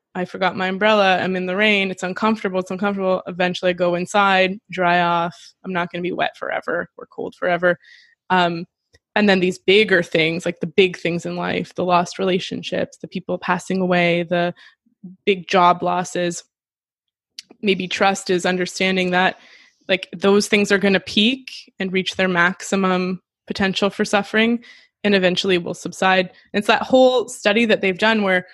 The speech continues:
you know, somebody who, um, gets into an accident and is paraplegic and somebody who wins a lottery within, I think it's five years, are, uh, about both the same level of happiness. Um, but if you were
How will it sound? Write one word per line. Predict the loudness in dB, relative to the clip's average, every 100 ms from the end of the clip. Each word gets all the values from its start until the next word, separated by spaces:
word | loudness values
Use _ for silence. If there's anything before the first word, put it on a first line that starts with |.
| _ _ _ -6
you | -2
know, | -2
somebody | 0 0 0 0
who, | -2 -2 0 0 -2
um, | -2 -2 -4 -8 _ _ _
gets | -4 -4
into | -2
an | 0
accident | 2 0 -2 -4 -2 -2 -4 -4
and | -2
is | -2 -4 -6
paraplegic | -4 -4 -2 0 0 2 2 2 -4 -8
and | -4 -4 -4
somebody | -4 -4
who | -4
wins | -4 -4
a |
lottery | 2 2 4 2 0 -6 _ _
within, | -6 0 0 0
I |
think | -2 -4
it's | -4 0
five | 2 2
years, | 2 2 2
are, | 0 0 -2 -8
uh, | -10 -6
about | -4 -2
both | -2 -6
the | -8
same | -4 -2 -2
level | -4 -4
of | -8
happiness. | -6 -6 -6 -10 -12 -14 -20 _ _ _ -10
Um, | -8 -6 -6 -4
but | -4
if | -4
you | -2
were | 0 2 0